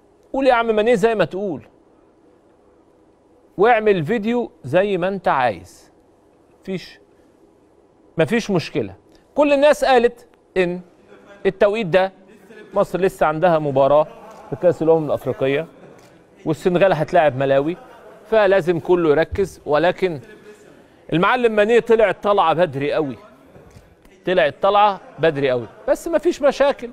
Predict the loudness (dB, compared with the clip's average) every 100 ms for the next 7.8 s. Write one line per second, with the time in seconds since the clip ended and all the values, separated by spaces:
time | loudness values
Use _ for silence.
0 | _ -16 -12 -2 2 4 2 0 -6 -4
1 | -2 2 2 0 -4 -18 -20 _ _ _
2 | -8 -6 -4 -6 -2 -2 -2 -4 -20 -20
3 | -6 0 0 0 0 0 0 -4 -6 -14
4 | _ _ _ _ _ _ _ -2 -2 0
5 | -2 0 -2 -2 -4 -4 -8 _ _ -2
6 | -2 0 -2 -2 -6 -6 -6 -8 -10 _
7 | _ -2 0 0 -4 -6 -8 -10